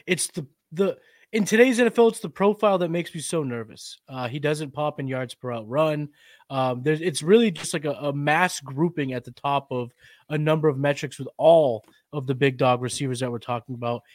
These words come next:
And he's kind of the guy that's not in that group. Uh, but th-, he's big, he's mean, and he's probably gonna get round one draft capital. And one landing spot that I think Cody and I talked about on one of our episodes of The Hurdle recently was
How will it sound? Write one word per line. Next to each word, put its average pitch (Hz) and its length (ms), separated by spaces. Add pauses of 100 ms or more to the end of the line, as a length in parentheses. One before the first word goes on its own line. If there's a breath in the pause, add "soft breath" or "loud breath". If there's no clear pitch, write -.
And 151 140
he's 208 240
kind 196 220
of 151 40
the 151 60
guy 156 180
that's 143 240
not 139 460
in 160 220
that 127 220
group. 170 260 (520)
Uh, 135 240
but 170 280 (200)
th-, 135 120 (200)
he's 147 260
big, 156 400 (300)
he's 139 200
mean, 165 460 (240 soft breath)
and 151 100
he's 147 120
probably 170 360
gonna 175 120
get 156 180
round 143 240
one 139 140
draft 131 280
capital. 123 460 (300 soft breath)
And 151 200
one 196 240
landing 185 300
spot 143 300
that 139 100
I 139 80
think 160 220
Cody 160 240
and 147 100
I 143 120
talked 143 280
about 143 220
on 131 140
one 135 120
of 135 80
our 131 140
episodes 135 340
of 123 80
The 110 60
Hurdle 139 280
recently 117 460
was 110 280